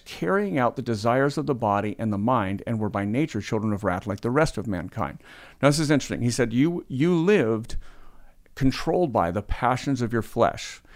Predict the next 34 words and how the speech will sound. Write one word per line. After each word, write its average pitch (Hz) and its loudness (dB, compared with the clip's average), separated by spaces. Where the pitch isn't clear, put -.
You 123 6
carried 196 0
out 156 2
the 113 -6
desires 117 0
of 113 -2
your 110 2
body 107 2
and 101 -2
mind." 92 0
What 135 4
he's 135 0
not 196 2
talking 143 -2
about 107 0
is 107 -4
you 107 -2
did 117 2
what 107 -2
you 107 -2
want 98 0
to 90 -4
do. 107 4
He's 131 0
saying 127 2
you 135 6
were 120 4
spiritually 147 0
dead 113 0
and 110 -2
trapped - -2
in 131 -2
the 110 0
sinfulness 123 0